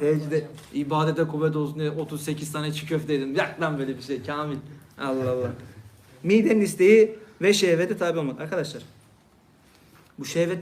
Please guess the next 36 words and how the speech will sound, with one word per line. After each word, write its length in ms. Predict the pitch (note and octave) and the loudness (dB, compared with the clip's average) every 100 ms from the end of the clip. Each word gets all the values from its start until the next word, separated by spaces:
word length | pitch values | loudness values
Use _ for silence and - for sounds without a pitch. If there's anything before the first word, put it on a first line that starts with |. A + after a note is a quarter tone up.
| - - _ - | -10 -20 _ -10
meselesiyle 600 | D#3+ D3+ E3+ E3+ E3 E3 | -8 -4 -4 -4 -6 -4
alakalı 480 | D#3 D#3+ D#3 D#3+ D#3 - - - - _ _ - - - - - - - - - | -2 -4 -4 -4 -4 -8 -20 -20 -20 _ _ -20 -20 -20 -20 -20 -20 -20 -20 -20
şu 120 | - A#3 | -4 -2
üçüncüyü 380 | G#3 A#3 A#3 A3 | 2 4 4 4
koyalım, 200 | A3+ A3+ | 4 4
ikinciyi 400 | G#3 G3+ G3+ G3 | 0 -2 0 4
bağlayacağız. 360 | E3 D#3 D3 | 4 4 0
İkinciyi 320 | E3 F3+ F3+ | -2 -4 -4
konuşalım. 420 | E3+ D#3 D3 C3 A#2 - - - - D3 | -2 -2 0 -4 -4 -12 -20 -20 -18 0
Dini 220 | F#3+ A#3+ | 6 8
hususlarda 480 | B3+ G#3+ G#3+ A3 A#3+ | 6 2 4 6 6
kendini 300 | A3+ G#3+ A3 | 4 4 6
beğenmişlik. 580 | G3+ G3 F3+ D#3+ - - - _ _ _ - - - | 4 2 0 -4 -8 -14 -20 _ _ _ -20 -20 -8
Bak, 160 | C#3+ C3+ - - - _ _ _ - - D3 | -6 -6 -10 -20 -20 _ _ _ -20 -14 0
dini 220 | G3+ A#3+ | 2 4
hususlarda 400 | A#3 - A3+ A#3 | 2 0 0 0
kendini 380 | G#3 G#3 A#3 F#3+ | 0 2 2 2
beğenmişlik. 600 | F#3+ F#3+ E3 C#3+ - - | 0 0 -4 -6 -4 2
Ben 100 | A#3 | 4
yaptım, 520 | A3+ G3+ G#3 A#3 G#3+ | 4 4 2 0 2
ben 180 | G3 A3+ | 2 2
kıldım, 380 | A3+ A3+ A3+ | 0 2 0
ben 140 | F3 G3+ | 0 -2
ettim, 340 | A3 - A3 | -4 -4 -2
ben 160 | G#3+ A3 | -2 2
tesbih 340 | A3 G#3+ A3+ | 2 2 -4
çektim, 260 | A3+ G#3+ G#3+ | -4 -2 0
ben 180 | G3+ G#3+ | 0 0
bitirdim, 240 | A3+ G#3+ | -2 -2
ben 140 | A3+ | -2
tarikat 340 | A#3 A#3 A#3 A#3+ | -2 -2 -4 -4
dersi 180 | A#3+ A3+ | -6 -4
bitirdim. 180 | A#3 | -8
Sen 200 | A3 A3+ | -6 -4
bitirdin 300 | A#3 A3 A3 | -4 -4 -4
mi? 120 | E3+ | -6